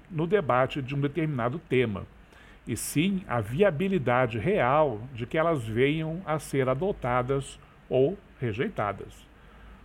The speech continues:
Voltemos ao tema da monarquia. O que interessa a este terceiro tipo de análise é mensurar, por exemplo, as chances de que uma pec, mudando a atual forma de governo,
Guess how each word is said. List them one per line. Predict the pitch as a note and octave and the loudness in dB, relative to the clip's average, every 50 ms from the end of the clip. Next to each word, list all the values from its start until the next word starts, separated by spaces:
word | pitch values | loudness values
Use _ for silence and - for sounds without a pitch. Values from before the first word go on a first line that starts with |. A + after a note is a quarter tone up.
| - - - | -20 -14 -4
Voltemos | - D#4 E4+ E4+ - A3 G#3 A3 G3+ | -2 -2 -2 2 4 4 4 4 4
ao | F#3 G3 F3+ | 2 2 2
tema | F#3+ - E3+ D#3+ D#3+ | 2 0 0 0 0
da | D#3+ D#3+ | 0 0
monarquia. | E3 E3 E3+ E3 E3+ E3 C#3 - - C3+ A#2+ G#2+ G2+ | 0 -2 -2 0 0 0 -2 -2 -4 -4 -2 -2 -2
O | G#2+ | -4
que | G#2 - E3+ | -4 -6 -6
interessa | F3+ - - A3 C3 C3+ D#3+ G3 G3 F#3+ - | -4 -2 0 2 4 4 4 4 2 2 0
a | C3+ | 0
este | C3+ B2+ - | 0 0 -2
terceiro | C#3+ B2+ D3 C3 B2+ - F3+ F#3 F#3+ D3+ | -4 -2 -2 -2 0 0 0 0 0 -2
tipo | - - C#3+ - C3 A#2+ | -2 -6 -6 -6 -6 -2
de | G#2+ B2 | 0 0
análise | G#2+ G#2 G#2 A#2+ D3 D#3+ C#3+ A#2+ G#2+ G2+ A2 A2+ G2 | 0 0 0 0 2 2 2 2 0 -4 -8 -8 -2
é | A#2 C#3 D#3+ | 0 0 0
mensurar, | E3 F#3 G3 F#3 - - E3+ B2 A2+ A2 - | 2 0 0 0 0 2 2 2 2 2 0
por | - F#3 F#3 | 0 0 4
exemplo, | F3 C#3+ A2 G#2+ C3+ D#3+ F3 D#3 - B2 G#2 G#2 - - - - - - - - - | 4 4 4 4 2 0 0 -2 -2 -6 -8 -8 -10 -14 -18 -20 -20 -20 -20 -12 -4
as | - E3+ E3 | -2 -2 -2
chances | - - - G3 A3 A#3 F#3+ - - C#3+ B2 A2+ | -2 0 2 4 4 4 2 2 0 0 0 0
de | A#2+ B2 | -2 -4
que | - - | -4 -2
uma | E3 F3 F3 E3 | 0 2 0 0
pec, | - - - C3+ C3+ D3+ E3 - - - - A2+ G2 G#2+ | 0 0 2 4 4 4 4 2 -2 -6 -8 -8 -8 -6
mudando | - A#2+ B2 C3+ A2+ G#2 B2 D3 E3 D#3+ C3 B2 | -4 -4 -4 -2 0 0 2 2 2 2 2 2
a | B2 | 2
atual | B2+ - - B2 A#2+ C3 D#3 D3+ | 2 0 -2 2 4 4 4 2
forma | - - - C#3 C#3 C#3 B2+ | 2 0 0 0 2 0 0
de | G#2+ A#2 | -4 -4
governo, | A2+ C#3+ D#3+ D#3 B2+ A#2 B2 B2+ C3+ C#3 C#3+ | -2 0 -2 0 2 2 2 4 2 2 -2